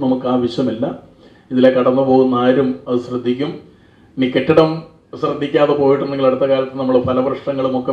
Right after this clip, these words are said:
വെച്ച് പിടിപ്പിച്ച് കൃഷികളൊക്കെ ഉണ്ടായിരുന്നുണ്ട്, ഇച്ചിരി ബുദ്ധിമുട്ടായിരുന്നു. പ്രിയപ്പെട്ട ബർസാർ അച്ഛൻ അതിൻ്റെ മുഖച്ഛായ മാറ്റത്തക്ക രീതിയിൽ ഇത് കൂടുതൽ വിസിബിൾ ആക്കി തന്നെ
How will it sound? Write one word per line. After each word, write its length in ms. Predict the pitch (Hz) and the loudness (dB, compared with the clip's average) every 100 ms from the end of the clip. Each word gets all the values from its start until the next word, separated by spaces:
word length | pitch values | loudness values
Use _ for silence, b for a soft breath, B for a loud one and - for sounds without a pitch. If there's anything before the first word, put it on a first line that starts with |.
| 123 | -2
വെച്ച് 160 | 123 143 | -2 -4
പിടിപ്പിച്ച് 400 | 131 127 127 127 123 | -2 -2 -2 -6 -8
കൃഷികളൊക്കെ 460 | 123 143 143 131 123 | -6 -2 0 0 0
ഉണ്ടായിരുന്നുണ്ട്, 460 | 127 127 127 123 127 123 - | 0 0 -2 0 0 -2 -8
ഇച്ചിരി 240 | - 165 151 | -6 -4 -2
ബുദ്ധിമുട്ടായിരുന്നു. 600 | 127 127 123 120 113 131 170 - b b b | 0 0 0 0 -2 -4 -8 -10 b b b
പ്രിയപ്പെട്ട 300 | 131 127 131 127 | 0 2 4 4
ബർസാർ 380 | 120 - 135 135 | 2 0 0 0
അച്ഛൻ 180 | 127 127 127 | -2 -2 -2
അതിൻ്റെ 200 | 123 120 | -2 -2
മുഖച്ഛായ 420 | 120 127 - 131 127 127 | -4 -6 -6 -2 -2 -2
മാറ്റത്തക്ക 400 | 120 127 127 123 123 | -6 -6 -6 -4 -2
രീതിയിൽ 260 | 123 120 123 - B B B | -2 0 0 -2 B B B
ഇത് 100 | 127 | -6
കൂടുതൽ 260 | 131 135 135 123 123 | -2 0 2 0 -2
വിസിബിൾ 400 | 123 151 160 143 123 | -2 -2 0 2 0
ആക്കി 200 | - 139 131 | -2 -6 -6
തന്നെ 260 | 131 139 | -4 -4